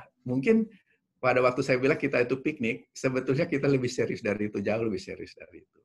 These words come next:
Gitu ya. Kita melakukan apa yang disebut sebagai grounded research. Dan kemudian itu kami tulis, eh, saya dengan beberapa mahasiswa saya. Dan itu publish, Bapak-Bapak,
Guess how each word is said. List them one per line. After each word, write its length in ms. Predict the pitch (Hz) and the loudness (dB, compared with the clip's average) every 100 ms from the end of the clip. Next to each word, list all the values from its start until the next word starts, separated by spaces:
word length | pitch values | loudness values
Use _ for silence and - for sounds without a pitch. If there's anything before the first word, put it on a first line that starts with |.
| _ | _
Gitu 60 | - | -12
ya. 60 | 110 | -12
Kita 480 | - - - 135 139 | -14 -20 -6 2 4
melakukan 400 | 123 117 151 131 | 6 4 4 4
apa 220 | 110 120 | 2 0
yang 80 | 120 | -4
disebut 240 | 110 123 | -4 -4
sebagai 420 | 107 98 98 113 113 98 | -2 -2 0 0 0 0
grounded 480 | 104 107 110 110 - | 0 2 2 0 -2
research. 560 | 101 - - 90 - _ _ _ _ _ _ _ _ _ _ | -8 -8 -10 -10 -12 _ _ _ _ _ _ _ _ _ _
Dan 160 | 135 135 | 0 4
kemudian 640 | 156 147 175 190 180 165 - | 4 4 4 6 6 4 0
itu 400 | 170 180 - 226 | -2 0 0 0
kami 320 | - 151 156 | 2 0 4
tulis, 640 | 185 202 170 - - _ _ _ - | 4 6 4 2 -10 _ _ _ -6
eh, 80 | 113 | -4
saya 240 | 131 131 | -2 -2
dengan 240 | 127 113 107 | -2 -2 -2
beberapa 320 | 98 98 107 104 | 0 -2 -2 -4
mahasiswa 400 | 95 98 98 90 - | -4 -8 -12 -12 -8
saya. 320 | 107 90 90 285 - - | -6 -6 -6 -8 -8 -6
Dan 160 | 156 190 | 0 2
itu 240 | 196 226 226 | 2 2 2
publish, 480 | 180 170 247 - 101 | 2 4 2 0 0
Bapak-Bapak, 640 | 101 - 101 - 165 | -2 0 -2 -4 -6